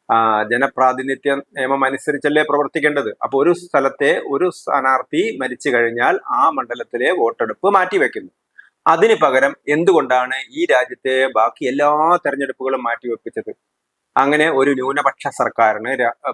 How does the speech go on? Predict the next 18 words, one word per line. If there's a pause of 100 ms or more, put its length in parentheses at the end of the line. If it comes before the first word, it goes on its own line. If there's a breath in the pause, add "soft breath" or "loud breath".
പി
വി
നരസിംഹറാവുവിന്റെ
നേതൃത്വത്തിലുള്ള
സർക്കാരിന് (400)
മറ്റു
പാർട്ടികളുടെ (100)
പിന്തുണയോടുകൂടി
കോൺഗ്രസ്
സർക്കാരിന്
അധികാരത്തിലേറാൻ
കഴിയ-,
ആ, (200)
അതിനുള്ള
വഴിയൊരുക്കിയത് (1080)
ഈ
തെരഞ്ഞെടുപ്പ്
മാറ്റിവെക്കലായിരുന്നു.